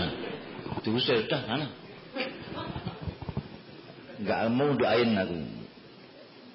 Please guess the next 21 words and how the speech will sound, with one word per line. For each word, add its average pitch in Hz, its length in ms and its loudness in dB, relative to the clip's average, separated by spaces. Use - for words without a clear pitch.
Karena 110 240 4
mereka 131 320 4
inginnya 127 320 0
lulus. 113 320 0
Mendingan 165 480 4
yang 160 160 4
lulus. 147 320 4
Ada 160 320 2
yang 156 80 2
tidak 127 240 2
lulus, 143 320 4
tapi 127 400 2
ingin 143 380 2
langsung 107 400 0
saja 95 640 0
yang 85 480 -4
apa 85 320 -4
namanya, 82 320 -6
instan 87 480 -2
sekali 71 320 -6
itu. - 240 -12